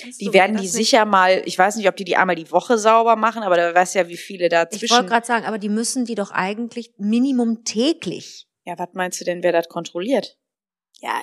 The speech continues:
Speaker 2: äh, auf gar keinen Fall.
Speaker 1: Oh, bitte kannst du nicht einfach so tun, als wär's so, damit ich wieder schlafen kann.
Speaker 2: Ja, das ist schon wieder das, der, der Moment, wo man sich das, äh, denkt,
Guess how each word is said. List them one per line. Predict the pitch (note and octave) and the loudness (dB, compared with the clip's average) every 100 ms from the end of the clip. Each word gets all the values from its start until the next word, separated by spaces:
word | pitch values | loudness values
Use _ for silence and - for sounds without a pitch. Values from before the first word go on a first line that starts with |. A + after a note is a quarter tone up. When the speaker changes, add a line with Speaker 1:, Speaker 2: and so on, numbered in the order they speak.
| - | -8
Speaker 2:
äh, | - - - | -10 -10 -12
auf | - | -4
gar | G3 F#3 | -2 -2
keinen | - E3+ | -4 -6
Fall. | E3 - G3 F#3 | -4 0 0 0
Speaker 1:
Oh, | |
bitte | A3 B3+ B3 | -6 -12 0
kannst | D4 A#5+ C6 | 0 2 0
du | - C4+ | 0 -6
nicht | C4+ | -4
einfach | F3 C4+ A#3 | -2 0 0
so | C4 B3 | 2 -2
tun, | - D4 | -2 0
als | C4+ C4 A#3+ | 2 2 2
wär's | C4 C4 - | 2 2 2
so, | B3 | 0
damit | A#3 A#3 A#3 | 0 0 -4
ich | B3 | -6
wieder | B3 A#3+ | -2 -2
schlafen | - B3 A#3+ B3 A3+ | 0 0 0 -4 -10
kann. | A#3 G#3+ G#3+ B3 B3 | -10 -12 -12 -2 2
Speaker 2:
Ja, | A#3 | 4
das | B3 C4 | 2 0
ist | D#4 | -6
schon | F4 C#4+ | -8 0
wieder | C#4+ C#4 | 0 2
das, | C#4+ C4+ - | 0 -4 -4
der, | A#3+ B3 | -4 0
der | B3 | -2
Moment, | B3 B3 B3+ | 0 -4 -2
wo | |
man | B3 A#3+ | 0 0
sich | A#3+ - | -2 -4
das, | B3 A#3+ | -4 -4
äh, | - A#3 | -12 0
denkt, | A3+ A#3+ B3 | 2 2 -4